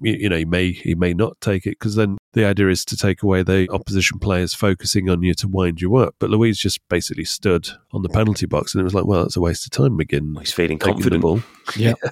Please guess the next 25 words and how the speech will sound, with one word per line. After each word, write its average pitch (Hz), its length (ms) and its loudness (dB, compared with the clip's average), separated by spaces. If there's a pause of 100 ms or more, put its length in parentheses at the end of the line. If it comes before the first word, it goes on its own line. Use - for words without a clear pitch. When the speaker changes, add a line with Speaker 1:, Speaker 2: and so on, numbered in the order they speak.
(100)
Speaker 1:
<laughs> - 0 - (300)
Just - 180 -10
give 107 140 0
him 95 100 -2
the 87 80 -2
Speaker 2:
Feeling 104 160 4
Speaker 1:
ball. - 60 -6
Speaker 2:
confident 104 340 0
as 120 120 0
he 135 80 2
should. 196 320 0 (100)
Speaker 1:
And 110 100 -2
you're 107 100 2
thinking, 113 640 0 (280)
"It's - 120 -8
not 113 140 2
over 95 220 0
yet, 92 400 0 (180)
but - 680 -2 (180)
it's - 160 -4
looking 98 360 -4
good." 95 340 2 (180)
But 104 200 0
then 123 320 2
Bowen, 113 560 2